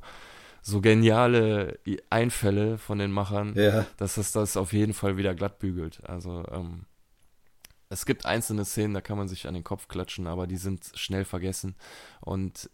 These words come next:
Speaker 1: teilweise werden da Sachen aufgegriffen, die in der ersten Staffel schon erwähnt wurden,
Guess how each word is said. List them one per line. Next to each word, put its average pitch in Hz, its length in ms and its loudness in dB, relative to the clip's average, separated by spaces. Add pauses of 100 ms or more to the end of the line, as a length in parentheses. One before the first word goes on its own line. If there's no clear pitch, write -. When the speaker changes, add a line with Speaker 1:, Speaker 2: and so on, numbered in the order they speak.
(140)
Speaker 1:
teilweise 104 760 0
werden 104 240 -2
da 98 320 0
Sachen 98 400 -4
aufgegriffen, 98 720 -6
die 101 100 -2
in 101 120 0
der 98 120 -2
ersten 95 260 -6
Staffel 143 320 -6
schon 101 220 -6
erwähnt 87 380 -6
wurden, 92 260 -8